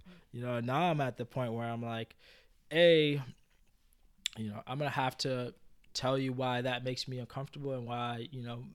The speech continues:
that can't be our dynamic in the relationship.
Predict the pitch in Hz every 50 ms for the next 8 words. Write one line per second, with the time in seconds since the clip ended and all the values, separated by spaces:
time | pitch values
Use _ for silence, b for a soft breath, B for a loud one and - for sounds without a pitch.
0 | - - - - - - 127 127 127 - - 139 127 117 123 127 127 127 123 120
1 | 120 127 120 120 120 123 123 123 123 120 - 120 117 113 110 113 117 131 151 170
2 | 160 160 139 - 131 131 127 B